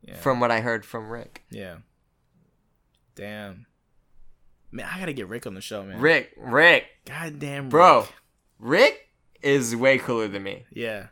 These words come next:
Speaker 2: He needs to be on the show.
Speaker 1: Yeah. Jesus. How do I get Rick?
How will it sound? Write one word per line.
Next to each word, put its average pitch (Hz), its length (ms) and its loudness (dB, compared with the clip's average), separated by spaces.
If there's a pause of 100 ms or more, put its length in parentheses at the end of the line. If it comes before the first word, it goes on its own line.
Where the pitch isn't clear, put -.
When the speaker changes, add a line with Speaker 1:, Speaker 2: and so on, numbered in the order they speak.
Speaker 2:
He 151 140 -6
needs 139 220 -4
to 113 60 -8
be 104 140 -4
on 101 120 -6
the 101 60 -16
show. - 180 -14 (120)
Speaker 1:
Yeah. 113 340 -10 (520)
Jesus. 131 880 -16 (460)
How 143 120 -10
do 208 100 -8
I 214 100 -6
get 180 220 -8
Rick? 127 200 -6